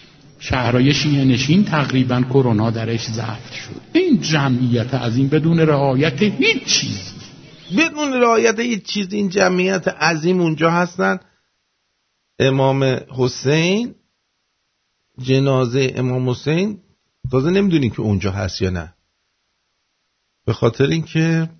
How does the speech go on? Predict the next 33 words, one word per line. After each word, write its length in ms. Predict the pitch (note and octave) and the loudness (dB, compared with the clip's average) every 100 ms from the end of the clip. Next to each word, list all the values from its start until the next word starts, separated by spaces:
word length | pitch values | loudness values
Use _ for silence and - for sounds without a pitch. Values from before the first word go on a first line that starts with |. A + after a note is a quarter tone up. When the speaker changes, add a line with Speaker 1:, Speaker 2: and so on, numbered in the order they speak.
| _ _ | _ _
Speaker 2:
کله‌شو 520 | - C#3 B2+ D3 F3 | 0 2 2 0 -2
که 100 | E3 | -6
زدن 340 | D3+ D#3+ D#3+ D#3+ | -2 -2 -2 -2
سر 260 | D#3 D#3+ | -2 -2
نیزه 380 | D3+ B2+ A#2+ C#3+ | 0 -2 -2 -4
بردن 400 | D3+ D#3 D#3 D#3 | -2 -2 0 -2
شام. 460 | C3+ - C#3 F#2+ - _ _ _ _ _ _ _ _ _ _ _ _ _ _ _ _ _ _ _ | -2 -4 -4 -4 -10 _ _ _ _ _ _ _ _ _ _ _ _ _ _ _ _ _ _ _
تنش 400 | A2+ B2+ C#3+ D#3+ | -2 0 0 0
هم 140 | D#3+ | 2
برای 200 | C3 C3+ | 2 2
نهار 380 | D3 C3 C#3 D3+ | 2 2 2 2
بردن 380 | C#3 G2 F2+ F2+ | 2 0 0 -6
فکر 180 | G2 F#2+ | -6 -10
کنم. 400 | - F2+ E2+ F2 _ _ _ _ _ _ _ _ | -12 -14 -16 -20 _ _ _ _ _ _ _ _
باش 240 | A#2 A2+ - | -2 -2 0
قیمه 340 | B2+ A2+ B2 | 0 2 2
درست 340 | C#3 A#2 A2 | 2 0 0
کردن 480 | - A2 G#2 G#2+ G#2 | 0 2 2 0 -4
و 40 | G2 | -8
قرمه، 840 | - A2 G2+ G2+ G#2 B2+ C#3+ D3+ | -6 -4 -2 0 0 2 0 0
برای 240 | C#3+ A#2+ | 0 0
همینم 360 | A#2+ C#3 A2+ G2 | 0 0 0 0
هستش 340 | G2 - F#2+ | -2 -4 -8
که 180 | - G2+ - _ _ _ | -8 -12 -16 _ _ _
خوراک 440 | _ A2 G#2+ C3 D#3 | _ 2 2 2 -2
اصلی 480 | C3+ G#2+ - A#2 A2+ | -2 -4 -6 -10 -6
که 140 | A2+ | -4
نظری 520 | G2+ G#2 G2+ F#2+ A2 | -2 0 0 0 -2
می‌دن 320 | G#2+ G#2 C#3 | -2 -2 -2
قیمه 360 | C3 A2 A2 B2 | 0 0 2 0
و 80 | C#3+ | 0
قرمه 360 | A2+ G#2+ G#2 | 2 2 2
است. 340 | G#2 F2+ - | 0 -2 -14